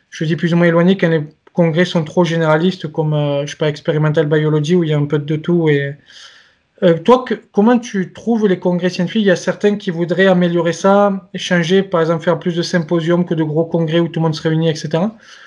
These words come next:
Juste, euh, est-ce que tu peux nous parler de ton expérience de congrès ? Comment tu trouves ça, les échanges qu'il y a entre chercheurs ? Est-ce que tu trouves ça sain ? Est-ce que il, il peut y avoir certaines polémiques qui peuvent agacer ou,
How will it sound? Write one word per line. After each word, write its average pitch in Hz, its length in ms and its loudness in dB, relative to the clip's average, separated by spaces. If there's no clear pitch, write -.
Juste, 220 380 2
euh, 180 300 6
est-ce 185 180 0
que 196 80 0
tu 170 140 -8
peux 202 120 2
nous 196 140 2
parler 185 320 2
de 208 40 -8
ton 190 140 -4
expérience 175 340 -2
de 165 60 -4
congrès ? 170 440 -2
Comment 175 280 2
tu 165 300 -8
trouves 175 340 -4
ça, 185 260 0
les 170 200 0
échanges 180 400 -2
qu'il 180 140 -2
y - 20 2
a 175 60 2
entre 175 180 -4
chercheurs ? 180 460 0
Est-ce 185 100 -2
que 156 300 -4
tu 180 160 -2
trouves 180 220 -2
ça 185 160 2
sain ? 196 360 2
Est-ce 180 140 0
que 165 540 -4
il, 185 240 -10
il 190 140 -2
peut 180 120 2
y 175 80 6
avoir 175 200 4
certaines 175 360 -2
polémiques 175 580 0
qui 165 180 -6
peuvent 165 200 2
agacer 165 480 2
ou, 151 320 0